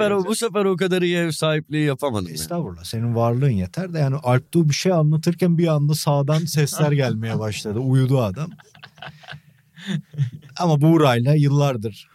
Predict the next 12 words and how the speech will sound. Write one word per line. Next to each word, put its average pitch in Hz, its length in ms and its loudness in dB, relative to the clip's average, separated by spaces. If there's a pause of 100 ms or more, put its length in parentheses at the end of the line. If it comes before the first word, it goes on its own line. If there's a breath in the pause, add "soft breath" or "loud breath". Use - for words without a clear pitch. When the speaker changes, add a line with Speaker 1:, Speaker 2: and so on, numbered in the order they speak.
Speaker 1:
birlikte 117 380 -2
program 110 500 0
yapıyoruz. 95 420 -8
Ortaklığımızı 117 800 -2
doksan 113 360 -2
tanka 113 420 0
da 107 80 2
yansıtmıştık 104 800 -4
ki 165 60 -4
orada 120 220 0
sen 123 200 -2
uyuyup 110 280 -2